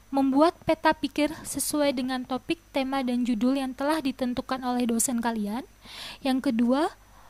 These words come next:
membuat abstrak penelitian Anda sesuai dengan penjelasan pada materi. Yang ketiga, tugas dikumpulkan dalam satu dokumen dengan format Microsoft Word melalui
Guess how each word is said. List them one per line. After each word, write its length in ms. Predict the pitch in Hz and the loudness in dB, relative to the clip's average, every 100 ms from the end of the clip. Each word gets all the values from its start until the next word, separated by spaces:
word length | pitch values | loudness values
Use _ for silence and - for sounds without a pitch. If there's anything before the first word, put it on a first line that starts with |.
| - | -10
membuat 460 | 262 285 285 370 381 | -4 2 6 6 4
abstrak 320 | 539 - 294 - | -2 -2 -6 -4
penelitian 560 | 285 277 277 - 277 262 | -4 -2 -4 -4 -4 -2
Anda 400 | 247 220 240 277 | 0 0 -2 -2
sesuai 480 | 277 - 320 320 | -4 0 2 2
dengan 240 | 269 254 254 | 2 -2 -2
penjelasan 640 | 269 254 269 320 330 311 | 0 0 2 0 -2 -2
pada 160 | 285 247 | 0 0
materi. 640 | 240 233 226 214 240 330 - - - - - - | 0 0 -2 -2 -2 -4 -8 -20 -20 -20 -16 -4
Yang 240 | 254 254 | -2 -2
ketiga, 460 | 233 240 233 277 381 - - - | -4 -2 0 0 0 -8 -20 -8
tugas 400 | - 330 392 - | -2 2 2 0
dikumpulkan 800 | - 294 269 247 226 - 294 302 | -2 -2 0 0 0 -2 -2 0
dalam 240 | 247 247 277 | 0 0 0
satu 320 | - 302 311 | 0 0 4
dokumen 560 | 277 269 247 247 277 | 4 4 0 0 0
dengan 240 | 262 247 254 | 0 2 0
format 400 | - 247 254 254 - - - 262 | 0 -2 0 -2 -8 -20 -14 -6
Microsoft 560 | 269 - 262 - 254 | -4 -2 -2 0 -2
Word 320 | - 233 302 - - - - | 0 0 -2 -6 -20 -20 -8
melalui 540 | 269 269 269 269 320 | 0 2 2 2 0